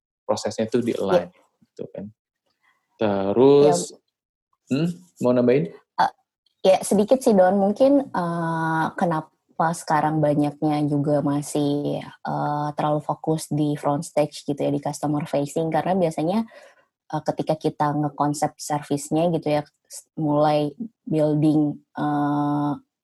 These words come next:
Speaker 2: apa, company-nya startup gitu ya, ketika masih startup.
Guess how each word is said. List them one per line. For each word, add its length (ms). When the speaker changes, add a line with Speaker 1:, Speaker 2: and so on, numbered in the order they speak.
Speaker 2:
apa, 240
company-nya 560
startup 560
gitu 240
ya, 80
ketika 320
masih 240
startup. 480